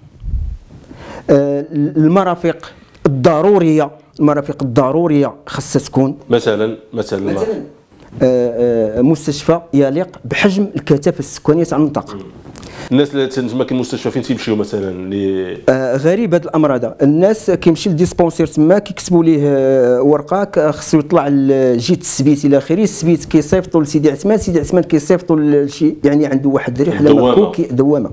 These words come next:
Speaker 2: آه.
Speaker 1: هذا نحن. آه، نقطه اخرى، تواصلوا معنا اخوان من، آه، آه، س-، آه، في كيتخلصوا الناس لي روتريت تاعهم.
Speaker 2: التقاعد.
Speaker 1: التقاعد من البوسطه،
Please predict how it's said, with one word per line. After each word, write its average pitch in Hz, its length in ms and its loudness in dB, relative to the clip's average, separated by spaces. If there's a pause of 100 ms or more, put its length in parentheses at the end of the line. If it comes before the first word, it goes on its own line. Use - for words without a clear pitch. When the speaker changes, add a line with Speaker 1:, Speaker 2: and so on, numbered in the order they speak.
(220)
Speaker 2:
آه. 117 40 0
Speaker 1:
هذا 131 140 0
نحن. 123 140 -6 (580)
آه، 143 100 6
نقطه 190 260 -6
اخرى، 185 280 -2 (120)
تواصلوا 185 300 2
معنا 160 240 0
اخوان 156 380 2
من، 170 260 0
آه، 143 420 0 (500)
آه، 135 160 2
س-، - 320 -6
آه، 120 600 0 (100)
في - 120 -18
كيتخلصوا 147 520 -2
الناس 135 320 -2
لي 123 280 2
روتريت 123 420 -4
تاعهم. 156 360 -2 (300)
Speaker 2:
التقاعد. 90 480 -12 (220)
Speaker 1:
التقاعد 143 420 -2
من 143 100 4
البوسطه، 151 500 0